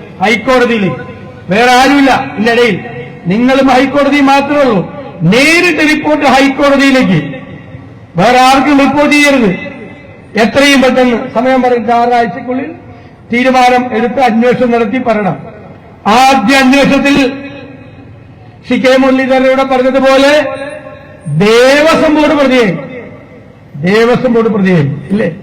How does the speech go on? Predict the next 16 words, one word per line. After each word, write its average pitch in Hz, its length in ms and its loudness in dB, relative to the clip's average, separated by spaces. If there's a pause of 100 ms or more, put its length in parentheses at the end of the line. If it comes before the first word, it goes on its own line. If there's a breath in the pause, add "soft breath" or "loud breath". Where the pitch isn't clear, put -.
(720)
ദേവസ്വം 233 400 0
ബോർഡ് 247 200 2
പ്രസിഡന്റും 254 800 0 (200)
മെമ്പർമാരും 254 800 2 (280)
ഉദ്യോഗസ്ഥന്മാരും 262 1000 0 (480)
എല്ലാവരും 339 460 2
പ്രതിയായി, 269 360 0 (1160)
എല്ലാവരും 254 500 2
പ്രതിയായി. 202 340 0 (1120)
അത് 226 220 0
കഴിഞ്ഞപ്പോഴോ 277 560 2 (840)
ഞാൻ 247 320 2
ശ്രീ 269 140 0
കടകംപള്ളി 269 560 0
സുരേന്ദ്രനോട് 254 720 2
ചോദിച്ചു, 226 420 2